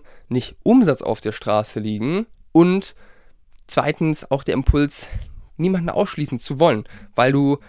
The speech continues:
ein guter Mensch bist, weil du niemanden ausschließen möchtest. Und das kann ich verstehen, das ist auch ehrenwert, aber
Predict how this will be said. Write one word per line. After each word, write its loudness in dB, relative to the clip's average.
ein -6
guter 2
Mensch 2
bist, -8
weil 2
du 0
niemanden -4
ausschließen 0
möchtest. -10
Und -2
das 0
kann 0
ich -4
verstehen, -2
das 0
ist -8
auch 0
ehrenwert, 2
aber 4